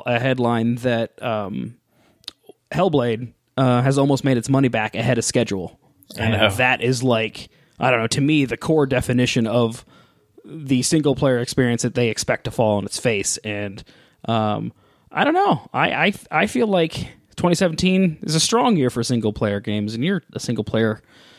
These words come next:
Speaker 1: game fan. What are you thinking?
Speaker 2: I, you know, I'm all for E A giving up on single player games 'cause they're terrible.
Speaker 1: <laughs>
Speaker 2: I mean, w-, what was the last great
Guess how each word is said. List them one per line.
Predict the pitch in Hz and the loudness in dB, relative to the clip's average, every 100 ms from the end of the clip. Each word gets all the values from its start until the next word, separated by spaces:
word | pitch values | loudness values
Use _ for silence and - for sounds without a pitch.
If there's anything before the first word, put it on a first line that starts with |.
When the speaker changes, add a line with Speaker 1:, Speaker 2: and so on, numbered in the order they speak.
| - _ _ - | -20 _ _ -10
Speaker 1:
game | 117 120 113 | -2 0 0
fan. | 117 131 156 - - | 0 0 -2 -6 -8
What | 135 | -4
are | |
you | 139 | -2
thinking? | 127 107 98 - - _ _ - | -4 -6 -10 -20 -20 _ _ -6
Speaker 2:
I, | 131 156 | 0 0
you | 151 127 131 | 2 2 2
know, | 139 135 127 123 - | 4 2 2 -2 -2
I'm | 120 139 131 | 0 2 0
all | - 113 120 | 0 2 2
for | 110 123 120 | 0 2 2
E | 117 113 117 | 2 2 2
A | 113 | 2
giving | 110 113 110 | 2 2 2
up | 110 113 | 2 2
on | 110 | 0
single | 113 110 104 | 0 0 0
player | 117 110 | 2 2
games | 107 110 110 113 - | 2 2 2 0 -4
'cause | 98 90 | -6 -2
they're | 101 101 | 0 0
terrible. | - - 92 95 104 104 | -4 -4 0 2 2 0
Speaker 1:
<laughs> | - 311 - 247 - - - | -2 -6 -4 -6 -4 -8 -2
Speaker 2:
I | 226 - 190 113 | 0 2 2 2
mean, | 107 107 101 98 - 190 - 175 - 175 - - - - - _ | 4 4 4 2 0 -4 -4 -6 -4 -4 -4 -4 -6 -8 -12 _
w-, | 254 254 117 - 127 | -2 0 2 2 2
what | 147 | 2
was | 165 156 | 2 2
the | 143 | 2
last | 127 120 120 - 110 | 4 4 2 -2 0
great | 113 110 110 | 2 4 2